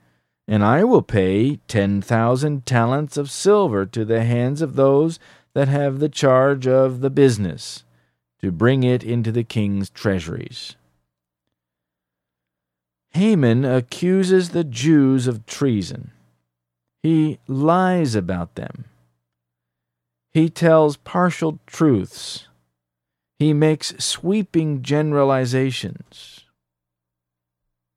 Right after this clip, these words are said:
He even tries to bribe the king. Notice Haman's statement about the Jews. "Neither keep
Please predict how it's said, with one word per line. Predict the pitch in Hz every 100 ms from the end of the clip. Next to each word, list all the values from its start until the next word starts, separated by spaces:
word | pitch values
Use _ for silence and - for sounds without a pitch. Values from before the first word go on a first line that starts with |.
| _ _ _ _ _ _ _ _ _ -
He | 139
even | 139 143 127 120
tries | 110 143 127 117
to | - 101
bribe | 85 101 123 160 196
the | 127 95
king. | - 90 - - - _ _ _ _ _ _ _ _ _ _ _ _ _ _ _ _ _ _ -
Notice | 226 254 131 104 117 - _
Haman's | _ 151 151 139 127
statement | - 240 247 110 98
about | 87 90 85
the | 90
Jews. | 85 95 90 - - - _ _ _ _ _ _ _ _ _
"Neither | - 135 165 185 190 196 190
keep | - 170 160